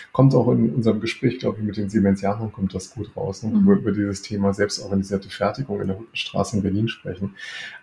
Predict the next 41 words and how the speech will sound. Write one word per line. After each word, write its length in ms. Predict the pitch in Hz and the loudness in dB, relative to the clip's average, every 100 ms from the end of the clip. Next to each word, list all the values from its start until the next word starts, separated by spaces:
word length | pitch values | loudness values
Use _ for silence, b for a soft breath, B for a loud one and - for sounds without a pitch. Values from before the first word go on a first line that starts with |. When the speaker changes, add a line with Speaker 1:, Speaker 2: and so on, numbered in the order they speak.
| - | 4
Speaker 1:
Ähm, 400 | 117 107 95 B B B | 6 8 6 B B B
das 260 | 127 117 - | 2 2 6
sind, 340 | 139 131 127 | 8 8 8
äh, 360 | 131 117 113 113 | 8 10 8 6
das 200 | 117 110 | 4 4
sind, 260 | 127 117 - _ | 4 4 -4 _
äh, 140 | 110 - - | -4 -2 -4
gra-, 300 | - - - | 0 2 4
ganz 280 | 147 175 180 | 8 8 8
neue 160 | 131 127 | 8 8
Herausforderungen 760 | 117 127 - - 123 120 117 | 6 4 4 4 6 6 6
an 120 | 113 | 2
Führungskräfte, 640 | - 135 131 - - 117 113 | 2 4 4 4 0 2 6
die 140 | 113 | 6
eigentlich 280 | 117 139 170 | 8 6 6
erzogen 460 | 139 - 123 131 117 | 0 2 4 6 6
sind 220 | 117 113 | 6 6
in 120 | 104 | 2
dem 140 | 110 | 0
Sinne, 240 | 107 113 104 | 2 2 2
wie 160 | 98 | 0
wir 80 | 101 | 0
seit 160 | 101 - | -2 0
fünfhundertfünfzig 680 | 113 110 - 113 - 110 | 4 4 2 -2 -2 -8
Jahren 200 | 101 98 | -2 0
Organisationen 640 | 110 95 95 95 - 101 98 | 2 2 0 -2 -2 0 2
bauen, 200 | 92 98 | 0 0
nämlich 240 | 101 101 | -4 -8
dass 240 | - 104 - | -14 -16 -6
der 160 | 104 | 0
mit 160 | 110 110 | 0 0
den 80 | 104 | -6
meisten 320 | 101 - 110 | -6 -6 -8
Schulterklappen 640 | - 120 117 - - 113 | -8 -10 -10 -8 -10 -8
auch 220 | - 98 | -12 -8
weiß, 260 | 101 - - | -6 -6 -6
wo 60 | - | -8
es 100 | - | -6
lang 220 | 107 113 | -6 -4
geht. 240 | 107 - | -6 -8
Und 160 | 104 | -8